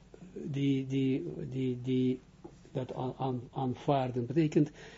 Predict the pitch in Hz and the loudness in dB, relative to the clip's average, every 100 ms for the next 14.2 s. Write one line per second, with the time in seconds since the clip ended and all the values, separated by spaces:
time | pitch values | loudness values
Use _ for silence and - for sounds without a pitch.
0 | - - 143 131 143 - 139 165 202 156 | -20 -4 0 0 0 -2 6 8 8 8
1 | 131 131 127 - 151 139 139 123 - 185 | 4 2 0 0 0 4 2 2 4 8
2 | 165 113 - - - - - - 123 127 | 8 8 -4 -20 -20 -20 -20 -16 -2 2
3 | 131 117 - 139 165 147 131 127 - 123 | 2 2 2 8 10 10 4 -4 -6 -2
4 | 127 160 139 117 156 147 - 135 - 202 | 4 4 4 4 4 4 0 -4 4 4
5 | - 175 156 131 127 123 120 120 123 - | 4 4 4 2 2 2 0 -2 -4 0
6 | 135 120 131 123 117 110 - - - - | -2 2 2 2 0 -6 -12 -20 -20 -20
7 | - - 123 107 - 180 185 185 160 143 | -10 -4 -4 -4 6 8 10 8 6 4
8 | 127 139 127 120 - - - 120 110 123 | 2 0 0 -4 -8 -10 -8 -6 -6 -6
9 | 127 135 220 214 196 185 139 160 151 - | 0 4 4 4 2 2 8 8 8 4
10 | - - - - - - 156 139 120 107 | -12 -18 -20 -16 -4 4 6 6 2 0
11 | 135 - 160 220 208 208 170 165 135 104 | -2 4 8 8 10 8 8 6 4 -2
12 | - - - - - - - - - 247 | -12 -20 -20 -20 -20 -20 -20 6 12 12
13 | 202 208 - 180 - 170 165 160 160 151 | 12 10 10 6 8 8 10 8 8 6
14 | 147 143 | 4 2